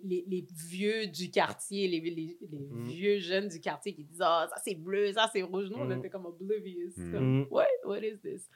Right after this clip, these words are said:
Speaker 3: Fait que t'étais, vous étiez, toi et ta sœur, pas de frère, euh,
Speaker 1: On n'a pas de frère, non. Ma mère a toujours voulu avoir deux garçons. Elle a prié le bon Dieu
Speaker 3: Ah
Speaker 1: toute
Speaker 3: ouais ?
Speaker 1: sa vie. Elle disait,
Speaker 2: <laughs> «
Speaker 1: Oh, quand je,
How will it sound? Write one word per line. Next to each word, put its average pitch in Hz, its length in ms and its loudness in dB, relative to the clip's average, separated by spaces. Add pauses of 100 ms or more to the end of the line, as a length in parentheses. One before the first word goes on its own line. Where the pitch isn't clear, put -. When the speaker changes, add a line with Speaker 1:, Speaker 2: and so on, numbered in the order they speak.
(240)
Speaker 3:
Fait 104 100 4
que - 40 -8
t'étais, 104 300 6
vous 90 200 0
étiez, 92 480 6 (460)
toi 104 360 10
et 87 80 0
ta 87 160 6
sœur, 104 380 6 (760)
pas 90 80 8
de - 80 0
frère, 92 420 6 (140)
euh, 78 360 2
Speaker 1:
On 170 120 0
n'a 170 180 4
pas 208 220 6
de 208 40 -10
frère, 185 300 6
non. 196 160 4
Ma 185 160 4
mère 214 180 2
a 269 80 4
toujours 226 300 -4
voulu 185 240 0
avoir 170 360 4
deux 170 180 0
garçons. 151 500 0
Elle 156 80 -4
a 160 120 2
prié 196 540 -6
le 185 140 2
bon 160 320 -6
Dieu 170 380 -2
Speaker 3:
Ah 110 160 2
Speaker 1:
toute 127 140 12
Speaker 3:
ouais ? 135 120 12
Speaker 1:
sa 165 220 6
vie. 160 260 -2
Elle 156 140 0
disait, 165 260 -4
Speaker 2:
<laughs> « 160 100 4
Speaker 1:
Oh, 165 260 6 (100)
quand 170 220 0
je, 156 340 -2